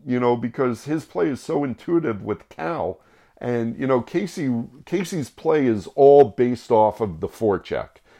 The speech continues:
and getting in and playing hard and creating off the forecheck, where, uh, on the top three lines, you know, the play is created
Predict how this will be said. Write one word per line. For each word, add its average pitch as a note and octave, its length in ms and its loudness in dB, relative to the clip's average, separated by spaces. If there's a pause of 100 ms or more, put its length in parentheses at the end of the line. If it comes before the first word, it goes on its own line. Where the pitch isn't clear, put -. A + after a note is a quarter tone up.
(120)
and A2 240 -4
getting C3 340 2
in A#2 300 0
and G2 160 -8
playing D3 440 -4
hard A#2 380 2
and G2 160 -6
creating A#2+ 640 -4
off A2+ 340 -6
the F2+ 80 -10
forecheck, C3+ 640 -2
where, C3 480 0 (480)
uh, B2+ 520 0
on C3+ 260 -6
the B2+ 80 -2
top D#3+ 340 -6
three F3 220 -2
lines, B2+ 720 -2
you C3+ 140 -4
know, B2 160 2
the A2 100 -8
play D#3 300 -2
is C3 160 -4
created C3+ 720 -2